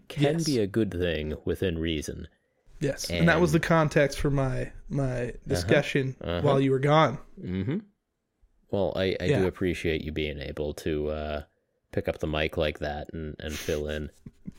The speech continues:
Speaker 1: Um,
Speaker 2: Yeah. Goals, challenges.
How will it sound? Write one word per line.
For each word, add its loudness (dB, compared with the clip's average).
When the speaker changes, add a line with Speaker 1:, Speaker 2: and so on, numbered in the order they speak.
Speaker 1:
Um, 4
Speaker 2:
Yeah. 0
Goals, 4
challenges. 4